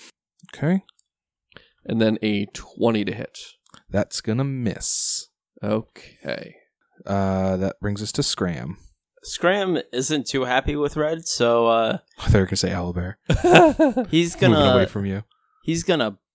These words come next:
Speaker 3: body thrust, uh, <laughs> the Red into Orange, uh, with
Speaker 2: You
Speaker 3: enemy
Speaker 2: mean,
Speaker 3: hammer.
Speaker 2: you mean foe? Oh, enemy hammer. Okay. I was gonna say that, that started sounding very,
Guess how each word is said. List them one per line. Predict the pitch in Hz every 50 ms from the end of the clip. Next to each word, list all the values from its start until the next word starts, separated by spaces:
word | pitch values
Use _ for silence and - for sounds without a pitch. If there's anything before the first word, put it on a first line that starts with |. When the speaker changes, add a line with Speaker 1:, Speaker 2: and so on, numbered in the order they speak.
| _ _ _
Speaker 3:
body | - 107 107 113 123 131 139 143
thrust, | - - 156 151 151 151 165 160 - - - - - - - _ _ _ _ _ _ _ -
uh, | - 127 135 135 135 131 135 139 139 135 131 123 120 104 - -
<laughs> | _ _ - -
the | 180 147 - _ - 147 - -
Red | 160 139 120 117 117 110 113 123 123 131 - -
into | 127 123 117 - 123 98 -
Orange, | - 104 107 107 117 127 147 156 160 - - - - _ _ _ _ _ _ _ _ _ _ _ _ _ _ _
uh, | 104 104 107 107 104 104 107 107 104 95 - -
with | - 104 104 104 - -
Speaker 2:
You | 131 123
Speaker 3:
enemy | 117 113 117 101
Speaker 2:
mean, | 107 104
Speaker 3:
hammer. | 107 127
Speaker 2:
you | 123
mean | 117 113 110 113 110
foe? | - - - 117 117 123 127 -
Oh, | 117 107 107 95
enemy | 92 117 110 107 107
hammer. | 101 104 101 - 107
Okay. | 104 - 113 - - _ _ _ _ _ _ _ _ _ _
I | 127
was | 123 123
gonna | 117 110
say | 110
that, | 135 156 151 -
that | - 139 131 -
started | - - 139 131 131 123 -
sounding | - 135 127 127 127 123 120 113
very, | 110 110 110 113 113 113 113 110